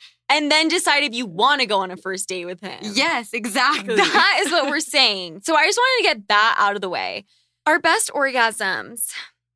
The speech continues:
Speaker 1: I'll go first, okay? Ooh, I'm reminiscing now. And there, there have been multiple, I wanna say the, an orgasm that really stood out was the first one I had from actual sex
Speaker 2: Yeah.
Speaker 1: because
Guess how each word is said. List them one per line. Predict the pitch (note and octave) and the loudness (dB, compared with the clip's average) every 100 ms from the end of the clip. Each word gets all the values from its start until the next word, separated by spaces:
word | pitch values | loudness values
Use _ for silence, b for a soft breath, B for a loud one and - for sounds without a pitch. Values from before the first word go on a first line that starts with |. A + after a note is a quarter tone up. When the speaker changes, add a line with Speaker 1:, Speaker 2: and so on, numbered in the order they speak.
| _ _ - | _ _ -4
Speaker 1:
I'll | C#4 | -2
go | F#4+ G#4 | -2 -6
first, | - - - - - - - _ _ _ - | -6 -10 -8 -6 -4 -4 -8 _ _ _ -10
okay? | B3 C#4 B3+ C4 E4 G4 _ _ _ _ - | -10 -4 -4 -4 -6 -14 _ _ _ _ -12
Ooh, | C4+ C4+ | -8 -4
I'm | A#3 G#3+ | -4 -4
reminiscing | G#3 G#3+ B3 A#3+ G#3+ - G3+ | -6 -6 -6 -12 -12 -12 -12
now. | F3+ E3 B2+ E3 - - | -12 -10 -10 -10 -6 -2
And | C4+ | 0
there, | D4 F4 A#3+ | 2 0 0
there | C#4+ D4+ | -2 -2
have | D4+ | -2
been | E4+ E4+ | -4 -4
multiple, | B3+ A3 A3 A3 A3+ A#3+ - - C4+ - C#4+ B3+ B3 B3+ B3 - - | -6 -6 -4 -2 -2 -4 -6 -8 -8 -6 -2 0 2 2 2 -2 0
I | A3 A#3 | 2 2
wanna | A#3+ C4 D#4 | 2 0 0
say | D#4+ F#4 F4 | 0 0 0
the, | A#3+ A3 D4 C4+ B3 - - | -2 -4 0 0 0 -4 -4
an | C#4+ | -2
orgasm | D4+ F4 A#4 B4 C#5 | 0 2 2 2 0
that | G4+ A3+ | 0 0
really | A3+ A#3 C4 | -2 0 -2
stood | - C4 | -2 2
out | C4 | 2
was | A#3+ | 0
the | A3+ - | -6 -6
first | G#3+ G#3+ A#3+ | -6 -6 -4
one | A#3 | -4
I | |
had | A3+ A3 G#3 G3+ | -2 0 -2 -2
from | A3 G#3 - - | -6 -6 -8 -4
actual | F#3 - - - A3 G#3 | -2 -2 -6 -8 -4 -4
sex | - - F3+ G3+ F#3+ | -4 -4 0 0 0
Speaker 2:
Yeah. | F3+ D3 | -2 0
Speaker 1:
because | E3 | -2